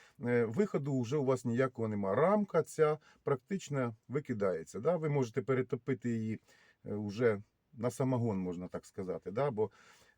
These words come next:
для того, щоб розтопити ріпак в рамки, да, треба дати температуру шістдесят градусів. При шістдесят градусах у нас, е, топиться віск. Тобто рамку ви втрачаєте. Тому,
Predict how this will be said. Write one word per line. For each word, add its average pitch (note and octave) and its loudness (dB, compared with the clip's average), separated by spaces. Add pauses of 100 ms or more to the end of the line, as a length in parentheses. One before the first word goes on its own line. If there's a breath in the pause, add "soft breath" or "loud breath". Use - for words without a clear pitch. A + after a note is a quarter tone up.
для G#2+ -6
того, C3+ 2
щоб C3 -2
розтопити C3 0 (200 loud breath)
ріпак D3 2
в G#2 -6
рамки, F#2+ 0
да, F3+ 0
треба D3+ 0
дати D3 6
температуру B2+ -2
шістдесят A#2 -2
градусів. F#2 -6 (460 soft breath)
При C3 -2
шістдесят C#3 2
градусах E3 2
у A2+ -2
нас, C3 -2
е, G2+ -6 (300)
топиться A2+ -2
віск. F2+ -10 (420 soft breath)
Тобто B2 0
рамку F#3+ 0
ви D3 0
втрачаєте. A#2+ -2
Тому, D#3+ -4